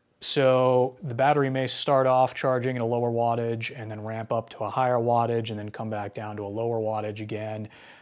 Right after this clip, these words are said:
over the course of the whole charging cycle. Uh, the eighty volt batteries seem to charge at, uh, between three hundred and ninety and four hundred and twenty watts. So if you want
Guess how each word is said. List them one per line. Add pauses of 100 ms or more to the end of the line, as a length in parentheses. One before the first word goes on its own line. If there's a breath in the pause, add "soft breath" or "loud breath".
(120)
over
the
course
of
the
whole
charging
cycle. (600 loud breath)
Uh,
the
eighty
volt
batteries
seem
to
charge
at, (100)
uh,
between
three
hundred
and
ninety
and
four
hundred
and
twenty
watts. (100)
So (120)
if
you
want